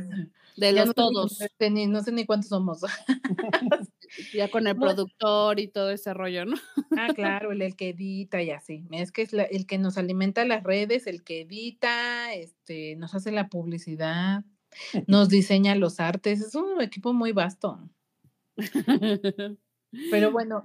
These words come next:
Speaker 2: muchísimas gracias a todos. No quería dejar pasar sin que hiciéramos esta mención y este recuento. Nos comió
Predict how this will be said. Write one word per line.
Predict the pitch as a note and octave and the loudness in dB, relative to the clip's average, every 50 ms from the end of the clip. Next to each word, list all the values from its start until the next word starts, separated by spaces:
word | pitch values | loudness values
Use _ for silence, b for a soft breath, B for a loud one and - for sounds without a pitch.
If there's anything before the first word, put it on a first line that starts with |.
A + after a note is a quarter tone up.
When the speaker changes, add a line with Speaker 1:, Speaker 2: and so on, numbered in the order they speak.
| - _ _ - | -10 _ _ -8
Speaker 2:
muchísimas | B3 A#3+ B3+ C#4 C#4+ C#4+ - E4 D#4+ G4+ A4 G#4+ G4 C#4+ A#3 G#3 | -4 0 0 0 0 0 0 -2 0 -2 -2 -2 0 -2 0 0
gracias | A3+ A#3+ B3+ C4 B3 | -2 -2 -2 -2 -4
a | G3+ | -4
todos. | - A3 A3 B3+ C#4 C4 | -2 -2 0 0 0 -2
No | C#4 C#4+ C#4 | -4 -8 -8
quería | - D#4+ D4 C#4+ C4+ | -6 -4 -4 -4 -2
dejar | C4 B3+ B3+ B3+ A#3+ A#3+ A#3+ | -4 -6 -6 -6 -8 -8 -6
pasar | - B3 A#3+ B3 - A#3 A3+ A3+ A3+ A#3 A3+ _ | -8 -8 -8 -6 -6 -6 -4 -4 -4 -6 -10 _
sin | _ - A#3 G#3+ G#3+ G#3 | _ -14 -12 -10 -8 -8
que | G3 G3+ G3 | -6 -4 -4
hiciéramos | G3 G#3 G#3+ A3+ A3+ A3+ G#3+ G#3+ | -4 -4 -6 -8 -8 -8 -8 -8
esta | G#3 G#3 A#3 A3+ | -8 -8 -8 -6
mención | A3 G#3+ G3+ F#3 F#3+ G#3 G#3 G#3+ | -6 -4 -4 -4 -4 -4 -6 -6
y | A3 | -6
este | G#3 - G#3+ G3+ | -4 -2 -2 0
recuento. | F#3+ F#3+ F3+ - - - G#3 G#3 G#3+ G3+ G#3+ A3 B3 - B B B B B B | 0 0 -2 -2 0 2 2 2 2 2 0 0 0 -2 B B B B B B
Nos | A#3+ B3 A#3+ - | 0 0 0 0
comió | - C4 B3+ C4 C#4+ D#4 | 2 2 4 4 4 2